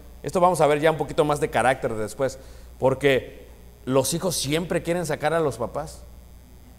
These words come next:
¿O no es cierto, hermano José Luis? Siempre bien abusadores de los papás. ¿A poco no, hermano Juan?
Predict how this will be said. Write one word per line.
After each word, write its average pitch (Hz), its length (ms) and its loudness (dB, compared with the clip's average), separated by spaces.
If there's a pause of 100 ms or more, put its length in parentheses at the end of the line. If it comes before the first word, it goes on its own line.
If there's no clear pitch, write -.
(1200)
¿O 127 80 -2
no 160 80 2
es 170 60 2
cierto, 180 180 0
hermano 170 200 0
José 151 180 0
Luis? 170 220 -6 (680)
Siempre 196 480 2
bien 202 180 2
abusadores 185 600 2
de 135 100 -2
los 123 120 -6
papás. - 380 -6 (840)
¿A 143 120 0
poco 180 160 2
no, 196 80 4
hermano 190 180 2
Juan? 170 160 0